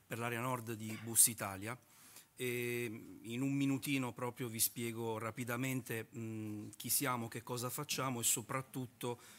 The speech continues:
eh, come siamo giunti all'individuazione,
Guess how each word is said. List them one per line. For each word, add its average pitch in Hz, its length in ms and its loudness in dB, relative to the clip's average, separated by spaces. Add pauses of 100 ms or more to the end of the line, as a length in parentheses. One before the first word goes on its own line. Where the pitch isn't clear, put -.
(140)
eh, 104 200 -4
come 117 300 -2
siamo 120 300 2
giunti 120 320 -2
all'individuazione, 110 1080 0